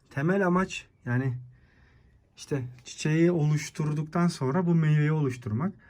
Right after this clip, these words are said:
Bu meyve de diğer canlılar tarafından cazip bir şey olabilir. Herhangi bir kuş veya ne bileyim farklı bir böcek bunu yediği zaman tohumları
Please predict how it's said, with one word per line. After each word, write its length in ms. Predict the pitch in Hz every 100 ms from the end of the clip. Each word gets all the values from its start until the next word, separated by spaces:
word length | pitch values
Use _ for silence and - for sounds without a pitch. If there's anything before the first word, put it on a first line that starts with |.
| - - - _ -
Bu 80 |
meyve 380 | 160 165 170 185
de 140 | 175 165
diğer 220 | 170 160
canlılar 460 | 151 147 151 160
tarafından 520 | 156 135 113 120 165 175
cazip 460 | 139 135 147 156 - _ _ _ _ 110
bir 160 | 113
şey 200 | 113 139
olabilir. 600 | 123 117 113 113 113 - - -
Herhangi 400 | 117 120 120 113
bir 160 | 110
kuş 340 | - 113 110 - _ _ - - _
veya 320 | 107 104 107 -
ne 80 | 113
bileyim 320 | 110 104 107 - - - - - - _ - _
farklı 400 | - 104 - 120
bir 40 | 110
böcek 340 | 107 127 127
bunu 280 | 117 123 131 127
yediği 340 | 131 127 135
zaman 360 | 113 107 147 156 - _ _ _ - - _ - -
tohumları 720 | 160 147 147 131 123 185 214